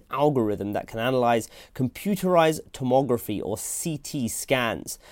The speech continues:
The company claims that the algorithm can identify the difference of images between the highly suspected coronavirus infected pneumonia,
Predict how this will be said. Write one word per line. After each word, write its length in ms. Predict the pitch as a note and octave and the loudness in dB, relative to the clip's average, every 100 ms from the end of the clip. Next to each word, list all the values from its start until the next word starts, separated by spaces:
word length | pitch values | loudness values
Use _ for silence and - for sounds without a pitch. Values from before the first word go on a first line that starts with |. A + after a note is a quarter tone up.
| - - | -20 -2
The 100 | B2 | 2
company 320 | - F3+ F#3+ | 6 6 4
claims 360 | D3 D3 C#3 B2 | 2 2 4 4
that 140 | A#2 | 2
the 120 | E2+ | 4
algorithm 500 | A#2+ B2 A#2+ A#2+ C#3 | 4 4 2 0 -2
can 380 | D3+ B2 G2+ G#2 - | -2 -2 -2 -2 -6
identify 800 | G#2 A2+ B2+ B2+ C#3 F3 F#3 F#3+ | -8 -4 0 0 0 -2 0 2
the 140 | F#3 E3+ | 2 -2
difference 500 | - A#2+ - G2+ - | -2 -2 -2 -6 -6
of 160 | G2 | -4
images 460 | G#2+ A2+ A2 B2+ C3+ | 0 -2 -2 -4 -4
between 420 | A2 - A2 G2+ | -10 -8 -6 -4
the 80 | G2+ | -4
highly 480 | - A#2 A#2 B2+ B2 | -4 0 0 0 -4
suspected 600 | - - A2+ - A2 F#2 | -8 -6 -6 -6 -10 -12
coronavirus 760 | - G#2+ A2+ G#2 A2 G#2+ G#2+ | -2 0 0 0 0 0 -2
infected 480 | G2+ - G2+ - F#2+ | -10 -8 -8 -8 -10
pneumonia, 580 | F2+ G#2 C#3+ E3+ F3+ | -6 0 0 2 0